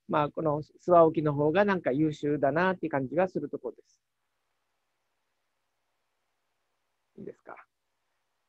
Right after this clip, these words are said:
で、えーっと、今度買った後にですね、困る、こ-、ど-、考えるのがですね、一台目買いました。ところがこれなくなったら次の部分ってありますから、高いのを、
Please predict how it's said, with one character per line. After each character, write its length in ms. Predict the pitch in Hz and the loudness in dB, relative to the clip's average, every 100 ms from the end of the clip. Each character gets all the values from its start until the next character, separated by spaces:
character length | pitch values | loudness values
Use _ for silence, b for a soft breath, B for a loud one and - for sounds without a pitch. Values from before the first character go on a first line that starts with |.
| _ _ _ - | _ _ _ 2
で、 280 | - - _ _ - | 4 4 _ _ -4
え 320 | 180 180 185 180 | 0 2 2 -2
ー 20 | |
っ 20 | |
と、 120 | 190 | 0
今 160 | 233 247 | 4 6
度 220 | 208 - _ _ _ _ _ _ _ - | 4 2 _ _ _ _ _ _ _ -2
買 140 | 247 | 0
っ 40 | 240 _ | 0 _
た 200 | 190 180 | 4 4
後 200 | 202 202 | 4 2
に 120 | 196 151 | 2 0
で 120 | 123 | -2
す 140 | - | -2
ね、 240 | 170 180 180 _ _ - | 0 0 -2 _ _ -2
困 320 | 180 160 160 | 2 4 4
る、 120 | - | 0
こ-、 160 | - 175 | -6 0
ど-、 200 | 165 160 | 4 2
考 260 | - 180 160 | 2 4 8
え 80 | 156 | 8
る 100 | 160 | 6
の 100 | 147 | 2
が 100 | 127 | 0
で 100 | 113 | -2
す 100 | - | -6
ね、 200 | 127 123 | -6 -4
一 180 | 180 190 | -2 4
台 140 | 196 | 4
目 100 | 190 | 4
買 180 | 190 196 | 2 2
い 40 | |
ま 100 | 185 | 2
し 80 | 175 | 0
た。 220 | - 160 _ _ _ _ _ - | 0 -2 _ _ _ _ _ -2
と 80 | 185 | 4
こ 60 | |
ろ 100 | 175 | 4
が 100 | 175 | 4
こ 80 | 190 | 4
れ 80 | 185 | 6
な 120 | 196 | 4
く 100 | 220 | 2
な 80 | 196 | -2
っ 80 | 185 | 0
た 80 | 160 | 0
ら 100 | 151 | 0
次 300 | - 185 190 | -2 -2 0
の 100 | 190 | 0
部 100 | 175 | -2
分 120 | 151 | -4
っ 20 | |
て 80 | 139 | -2
あ 40 | 143 | -2
り 80 | |
ま 120 | 147 156 | -2 -6
す 80 | |
か 120 | - 147 | -2 2
ら、 240 | 147 - b b _ - | 2 0 b b _ -4
高 480 | 202 202 - 220 226 | -4 -2 0 4 4
い 200 | 226 220 | 2 2
の 220 | 185 180 | 0 2
を、 380 | 214 226 175 | 2 2 0